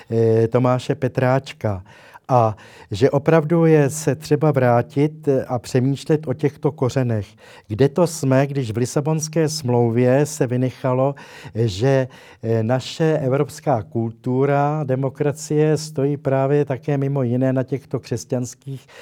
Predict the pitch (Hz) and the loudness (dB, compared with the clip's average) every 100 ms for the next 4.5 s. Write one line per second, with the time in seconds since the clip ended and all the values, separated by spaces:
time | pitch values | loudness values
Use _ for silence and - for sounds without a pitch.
0 | - - 113 - 120 147 131 110 - - | -20 -8 -4 0 0 0 -2 -4 -8 -20
1 | - - 95 151 151 - 147 147 151 143 | -20 -14 0 2 2 0 0 0 0 2
2 | 123 120 135 151 - - - - 131 127 | 4 4 2 -4 -12 -20 -20 -8 -2 0
3 | 139 165 143 127 - 131 139 120 131 135 | 2 4 4 2 0 -2 0 -2 -2 0
4 | 123 95 113 101 | -2 0 -2 -2